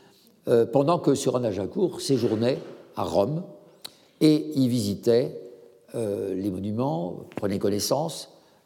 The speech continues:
euh, des monuments paléochrétiens également, même des monuments, euh, médiévaux. Il y a là tout un travail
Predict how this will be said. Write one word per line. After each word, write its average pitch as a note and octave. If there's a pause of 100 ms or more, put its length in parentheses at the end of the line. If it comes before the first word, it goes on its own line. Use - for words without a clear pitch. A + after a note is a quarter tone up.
euh, A2+
des A2
monuments G2 (180)
paléochrétiens G#2+
également, C3
même -
des F#2
monuments, F#2 (420)
euh, G#2+
médiévaux. G#2+ (500)
Il -
y A2
a A#2+
là D3+
tout D#3
un G3
travail G#2+